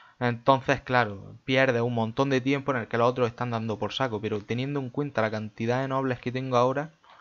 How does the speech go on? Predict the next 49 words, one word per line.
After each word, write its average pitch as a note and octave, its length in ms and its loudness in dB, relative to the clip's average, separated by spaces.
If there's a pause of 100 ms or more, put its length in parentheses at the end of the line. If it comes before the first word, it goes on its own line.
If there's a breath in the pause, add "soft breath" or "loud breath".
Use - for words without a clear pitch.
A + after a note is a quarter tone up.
(220 soft breath)
si - 140 -4
me B2+ 120 2
declarase A#2+ 540 4
la C3 140 6
guerra, C3+ 400 2
irían A#2 480 0
todos B2 340 4
a G2 100 -2
por G#2 160 0
ellos, G#2+ 340 -8
entonces A2 640 -6
no A2+ 120 -6
tendría A2 320 -4
ningún A2 260 -6
problema. G2+ 440 -8 (400 soft breath)
Y C3 120 0
me B2 120 2
dejaría B2+ 500 4
al A#2+ 120 2
Gipsy B2 360 -4
de A#2+ 120 2
Vitelio B2+ 600 0 (600 loud breath)
más B2 200 6
o A#2+ 40 4
menos B2 260 0
para G#2 180 0
el G#2 60 -4
final. A2+ 300 -2
Los G#2+ 100 -2
Pictos B2+ 340 -2
ya A#2+ 100 2
no A#2+ 80 0
hacen A#2+ 260 -2
nada C3 320 0
porque G2+ 720 -6
no A#2 200 -2
tienen A#2+ 280 0
ni A2+ 120 -2
ciudades, A#2+ 580 0
estas A2 300 -6
son A#2+ 200 -4
de G#2 220 -2
gente A2+ 500 -2
suya G#2+ 360 -4
que G#2+ 120 -6
se A2+ 100 -4
ha A2 40 0
venido A2+ 320 -2
conmigo. C3 480 -4